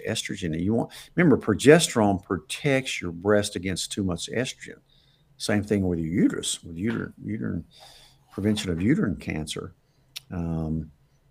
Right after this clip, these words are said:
you know, you can't give unopposed estrogen to a woman who has a uterus. You, you need progesterone to protect.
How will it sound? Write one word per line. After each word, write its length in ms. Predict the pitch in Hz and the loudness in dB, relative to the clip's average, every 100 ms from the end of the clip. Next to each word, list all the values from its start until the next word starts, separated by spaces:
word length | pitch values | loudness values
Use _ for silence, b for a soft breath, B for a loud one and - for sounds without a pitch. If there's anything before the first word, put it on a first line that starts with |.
| - | -6
you 80 | 92 | -2
know, 100 | 87 | -2
you 80 | 87 | -2
can't 340 | - 131 104 | 2 2 4
give 200 | 104 95 | 2 2
unopposed 560 | 107 113 - 104 92 95 | 2 2 2 2 2 2
estrogen 640 | 143 - 90 90 80 85 b b b - | 2 0 -6 -6 -6 -8 b b b -12
to 100 | - | -6
a 40 | |
woman 280 | 90 101 98 | -2 0 0
who 200 | 92 92 | -2 -4
has 300 | 92 98 87 | -4 -2 -2
a 80 | 80 | -4
uterus. 500 | 82 113 - - - | 0 0 0 -6 -8
You, 160 | 85 85 | -10 -10
you 140 | 90 95 | -6 -4
need 220 | 104 101 | -4 -6
progesterone 800 | 90 73 90 113 135 - 87 82 | -8 -4 0 0 -2 -4 -4 -6
to 100 | - | -10
protect. 680 | - 80 - 147 147 - | -10 -12 -8 -4 -4 -6